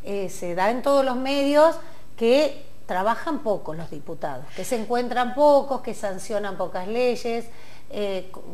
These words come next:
Speaker 1: ¿cómo
Speaker 2: creo
Speaker 1: lo
Speaker 2: que
Speaker 1: ves
Speaker 2: hay
Speaker 1: vos desde tu juventud en esto de decir, bueno, hay cosas que hay que cambiar y
Speaker 2: Yo creo que hay distintos perfiles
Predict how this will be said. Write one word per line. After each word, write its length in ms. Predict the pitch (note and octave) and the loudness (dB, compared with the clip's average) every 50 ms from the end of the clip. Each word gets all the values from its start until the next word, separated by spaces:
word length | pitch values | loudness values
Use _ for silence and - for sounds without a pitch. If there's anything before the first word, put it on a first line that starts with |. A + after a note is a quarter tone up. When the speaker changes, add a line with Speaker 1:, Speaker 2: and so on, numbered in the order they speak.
| E3 - - - | -8 -8 -2 2
Speaker 1:
¿cómo 140 | - G#4 | 6 8
Speaker 2:
creo 100 | - - | 12 12
Speaker 1:
lo 80 | - D4 | 12 12
Speaker 2:
que 80 | C#4+ E4 | 12 12
Speaker 1:
ves 80 | E4 F#4 | 12 12
Speaker 2:
hay 100 | F#4+ D#4+ | 12 12
Speaker 1:
vos 220 | C#4 D4 D4+ B3+ | 10 8 8 6
desde 300 | D4 C4+ A3+ A3+ A#3 A3+ | 4 2 2 2 0 0
tu 180 | - - A#3+ G3+ | 0 -2 -2 -2
juventud 720 | - - A3+ A3 A3+ A3 A3 A3 G#3 - C4 C4 C#4 C#4+ | 0 -2 0 0 0 0 0 -2 -2 0 2 4 6 6
en 140 | C#4 B3+ A#3 A#3+ | 6 6 4 0
esto 240 | B3 A#3+ - C4 | -2 -4 -2 -2
de 120 | A#3+ A3 G#3+ | 0 0 0
decir, 280 | G#3 G#3 - B3+ A3+ | -2 -2 -2 -4 -2
bueno, 220 | A#3 A3 G#3 G3+ A#3+ | 0 0 0 0 0
hay 80 | C4 | -2
cosas 340 | C4+ - D4+ D4 - C#4+ A#3+ | -2 -2 -2 -2 -2 -4 -4
que 120 | - A#3+ A#3 | -4 -4 -4
hay 100 | A#3+ A3 | -2 -4
que 100 | A3 G3 | -4 -4
cambiar 540 | - F#3+ F#3 F#3+ G3+ A#3+ C4 C#4+ D4+ D4+ | -4 -4 -4 -2 -2 0 2 2 2 2
y 460 | C4+ B3 A3 G3+ F#3+ F3 E3+ E3 D#3+ - - D4 | 2 0 -2 -2 -2 -4 -4 -6 -6 -6 -6 0
Speaker 2:
Yo 140 | C#4+ F4 F4 | 4 6 10
creo 160 | G4+ G#4 G4+ | 10 12 12
que 80 | E4+ E4 | 12 12
hay 240 | F4 F4 E4+ D#4+ | 12 12 12 10
distintos 540 | C4+ A#3+ A#3+ - - C4+ C#4 C#4+ - D#4+ C#4+ | 10 6 4 6 8 10 12 12 12 12 10
perfiles 640 | - - A3 - - - C4+ C4+ C4+ C#4+ E4+ F#4+ | 8 4 2 2 4 4 6 8 8 8 6 6